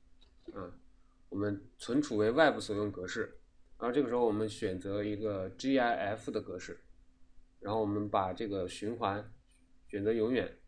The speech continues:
我们先播放一下看一下。啊，这个速度太快了，所以我们需要回去对所有的这个时间进行一下调整。我们把时间全部都调成零点二秒。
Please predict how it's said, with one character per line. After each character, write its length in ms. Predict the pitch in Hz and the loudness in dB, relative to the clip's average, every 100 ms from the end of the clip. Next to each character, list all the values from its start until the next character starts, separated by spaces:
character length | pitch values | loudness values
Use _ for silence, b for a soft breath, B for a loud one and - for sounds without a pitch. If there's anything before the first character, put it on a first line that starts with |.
| - | -14
我 80 | 101 | -6
们 180 | 98 101 | -4 -2
先 360 | 120 113 113 | 0 0 0
播 160 | 104 135 | 0 -2
放 160 | 135 110 | 0 -2
一 40 | |
下 80 | 101 | -4
看 200 | 92 104 | -8 -10
一 40 | 85 | -10
下。 60 | - - - - - - - - | -16 -18 -20 -20 -20 -20 -20 -14
啊， 80 | 107 | -2
这 80 | 147 | 2
个 80 | 147 | 2
速 160 | - 147 | 4 2
度 100 | 143 | 2
太 160 | 151 | 0
快 220 | - 180 | 2 2
了， 240 | 120 - - - - - - | 2 0 -12 -20 -20 -20 -8
所 80 | 131 | 4
以 40 | |
我 100 | 147 | 6
们 220 | 107 110 110 | 6 2 0
需 140 | 147 | 2
要 120 | 135 | 2
回 240 | 123 104 110 | 2 -2 -2
去 320 | 139 110 - - - - - | -2 -4 -6 -16 -14 -14 2
对 260 | 151 135 110 | 4 6 4
所 280 | - 110 | 2 4
有 140 | 135 107 | 6 4
的 160 | 104 | 2
这 120 | 104 127 | 0 0
个 100 | 107 | -2
时 280 | - 107 | -2 -2
间 220 | 110 135 135 | 0 2 2
进 160 | 131 | 0
行 160 | 104 101 | -2 -2
一 100 | 104 | 0
下 160 | 104 | 0
调 240 | 104 95 98 | -2 -2 -4
整。 160 | 101 | -2
我 80 | 90 | -4
们 140 | 101 113 | -2 0
把 140 | 104 | 0
时 260 | - 107 107 | 0 -4 -2
间 180 | 120 | -2
全 220 | 120 107 101 | -4 -4 -4
部 80 | |
都 100 | 113 | -2
调 240 | 117 - 104 | -2 -2 -4
成 200 | 110 107 | -2 -2
零 200 | 107 117 | -2 -2
点 400 | 113 92 90 - - | -4 -4 -6 -10 2
二 160 | 139 | 2
秒。 220 | 110 85 | 2 -2